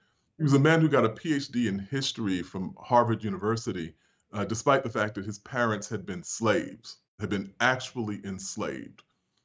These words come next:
And he earned a P H D in history and decided that he would use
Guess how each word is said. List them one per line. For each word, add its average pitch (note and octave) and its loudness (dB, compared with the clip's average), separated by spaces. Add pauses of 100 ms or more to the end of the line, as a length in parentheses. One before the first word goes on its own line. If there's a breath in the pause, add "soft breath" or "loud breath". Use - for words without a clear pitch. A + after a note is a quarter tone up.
(280)
And G2+ -2
he C#3+ 0
earned A#2 6
a G#2+ -2
P D#3+ -2
H D#3 -4
D A#2 2
in G2 0
history G2+ -2
and F#2 -2
decided A2 2
that F#2+ -4
he A#2+ 0
would G2+ -2
use A#2 2